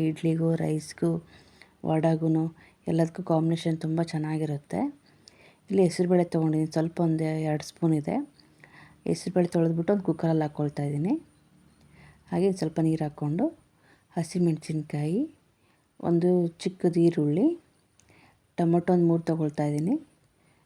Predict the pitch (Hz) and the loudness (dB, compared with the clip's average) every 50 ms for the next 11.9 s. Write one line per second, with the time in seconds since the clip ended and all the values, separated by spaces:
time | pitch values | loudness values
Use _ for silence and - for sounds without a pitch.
0 | _ _ _ - - 180 165 190 202 185 175 156 151 151 156 156 151 151 175 277 | _ _ _ -10 -6 -2 -2 -2 0 2 2 2 2 2 2 2 2 0 0 -2
1 | 311 - _ _ _ _ _ _ _ _ _ _ _ _ _ _ _ _ _ _ | -2 -6 _ _ _ _ _ _ _ _ _ _ _ _ _ _ _ _ _ _
2 | _ _ - - 165 160 160 - 160 156 165 - _ _ _ - 175 160 - 175 | _ _ -8 -6 -6 -4 -2 -2 -4 -4 -4 -10 _ _ _ -16 -14 -6 -2 0
3 | 170 165 165 - - 190 196 311 311 269 - _ - 170 151 151 - - - 160 | 0 0 0 -2 -4 -4 -2 -2 -4 -6 -10 _ -6 -6 -6 -6 -6 -4 -2 -2
4 | 160 196 294 311 - - _ - - _ _ - _ _ _ _ _ _ _ _ | -2 -2 -2 -4 -8 -12 _ -20 -20 _ _ -20 _ _ _ _ _ _ _ _
5 | _ _ - - _ _ _ _ _ - 190 190 175 165 - 185 175 170 180 175 | _ _ -20 -20 _ _ _ _ _ -6 -2 -2 -2 0 2 2 4 4 4 2
6 | 165 156 151 151 160 156 156 - 147 143 185 277 294 - - _ _ _ _ _ | 0 0 0 0 -2 -4 -4 -4 -4 -4 -4 -4 -6 -10 -16 _ _ _ _ _
7 | _ - - - - - _ - 185 185 185 180 170 165 165 165 175 175 165 165 | _ -20 -20 -20 -20 -20 _ -2 2 6 6 6 6 6 4 4 4 4 4 2
8 | 165 165 175 170 - 165 156 156 151 - - 262 302 285 190 - - 165 156 160 | 2 2 0 -2 -2 -2 -4 -4 -4 -4 -2 0 2 2 2 2 0 -2 0 2
9 | 160 156 156 151 156 151 151 160 156 - 156 147 147 151 147 143 - - 226 294 | 2 2 2 0 0 -2 -2 -4 -4 -4 -6 -4 -2 -2 -2 -2 -4 -6 -8 -8
10 | 302 - _ _ _ _ _ _ _ - _ _ _ _ _ _ _ _ - 170 | -8 -10 _ _ _ _ _ _ _ -20 _ _ _ _ _ _ _ _ -2 0
11 | 165 170 165 165 185 180 - 165 147 - 175 165 - 156 143 139 - - | 2 2 2 0 -2 -4 -4 -6 -4 -4 -6 -6 -4 -6 -8 -8 -8 -12